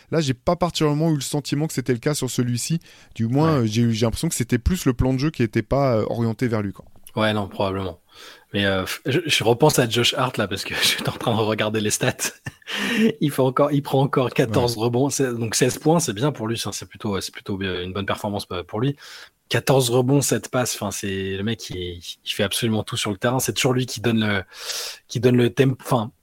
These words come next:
Speaker 2: le, le, le signal, euh, du moment où il faut, euh, tout lâcher au niveau énergie. Il est, c'est un joueur incroyable. Quand je repense à s-,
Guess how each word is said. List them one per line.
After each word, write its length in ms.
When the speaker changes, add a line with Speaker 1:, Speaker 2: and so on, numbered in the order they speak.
Speaker 2:
le, 200
le, 120
le 140
signal, 420
euh, 540
du 200
moment 260
où 60
il 120
faut, 280
euh, 160
tout 160
lâcher 320
au 80
niveau 300
énergie. 500
Il 80
est, 280
c'est 140
un 80
joueur 180
incroyable. 400
Quand 100
je 100
repense 300
à 320
s-, 200